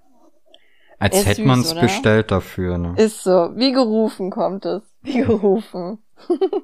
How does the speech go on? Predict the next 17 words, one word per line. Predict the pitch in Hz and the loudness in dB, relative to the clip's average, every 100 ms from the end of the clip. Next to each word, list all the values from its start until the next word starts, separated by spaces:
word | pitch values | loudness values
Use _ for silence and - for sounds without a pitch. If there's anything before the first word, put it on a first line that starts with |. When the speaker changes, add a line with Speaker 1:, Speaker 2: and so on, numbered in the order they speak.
| 381 - _ _ - _ _ _ _ - _ _ _ - 339 - - - - - - - | -8 -14 _ _ -20 _ _ _ _ -20 _ _ _ -20 -20 -20 -20 -20 -20 -20 -14 0
Speaker 2:
Das, | 220 | 2
ich | 226 | 2
frag | - 226 | 4 4
mich | 254 226 | 4 0
auch, | 214 | 0
was | 220 | 0
da | 214 | 0
bei | 196 | 0
dem | 202 | 0
Verkäufer | 214 185 185 202 196 | -4 -2 -2 0 -2
los | 156 165 - | -4 -6 -8
gewesen | 160 165 180 165 | -8 -8 -8 -6
sein | 147 156 | -4 -4
muss, | 160 175 - | -8 -10 -6
ne? | 185 202 | -4 -2
Weil, | 185 180 180 - | 0 0 0 -4
also, | 190 185 | 0 0